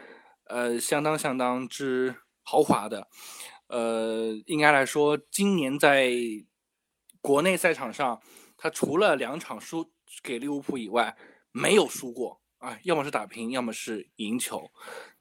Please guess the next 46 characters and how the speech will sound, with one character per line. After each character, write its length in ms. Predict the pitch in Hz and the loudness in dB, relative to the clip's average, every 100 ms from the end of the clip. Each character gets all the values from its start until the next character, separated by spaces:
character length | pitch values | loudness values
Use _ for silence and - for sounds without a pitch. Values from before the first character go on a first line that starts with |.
| - | -2
那 480 | 131 123 113 107 98 | 2 2 0 -4 -4
所 160 | - | 0
以 80 | 131 | 0
曼 200 | 143 151 | 2 0
联 360 | 120 110 123 143 - - - _ | 0 -4 -6 -10 -14 -20 -20 _
在 240 | - 131 | 0 2
这 160 | 117 170 | 2 -2
个 80 | 139 | -2
情 160 | - | -4
况 180 | 120 127 | -2 0
下 280 | 123 117 107 - _ _ _ - | 2 2 2 -6 _ _ _ -4
拿 200 | 113 131 | 0 2
下 140 | 170 | 2
纽 180 | 127 123 | 0 -4
卡， 260 | 127 123 | -6 -6
或 280 | 92 - 139 113 | -6 0 0 0
在 140 | - 156 | 0 2
六 240 | 220 185 | 4 4
年 240 | 131 110 | 2 -4
内 160 | 135 131 | -4 -4
啊， 100 | 101 | -6
应 60 | 117 | -8
该 80 | |
是 80 | 127 | -4
六 120 | 190 | 2
年 160 | 180 127 | 2 2
之 140 | 123 | -4
后 180 | 165 165 | -2 0
吧， 200 | 110 - | 0 -4
时 220 | - - 180 | -10 -6 0
隔 140 | 175 | 2
六 120 | 175 | 2
年 160 | 143 117 | 0 -6
之 100 | 135 | -6
后 200 | 127 123 | -4 -4
获 200 | - 139 | 0 0
得 140 | 120 | 0
首 220 | 127 - | -2 -6
冠， 240 | 101 131 110 - - - - | -4 -4 -4 -10 -20 -20 -10
还 160 | - | -6
是 320 | 123 156 135 117 | -4 0 2 0
非 240 | - 175 | 0 0
常 160 | 143 123 | 0 -2
非 100 | 127 | -4
常 220 | 117 113 | -2 -2
的 320 | 120 113 107 | 0 0 -2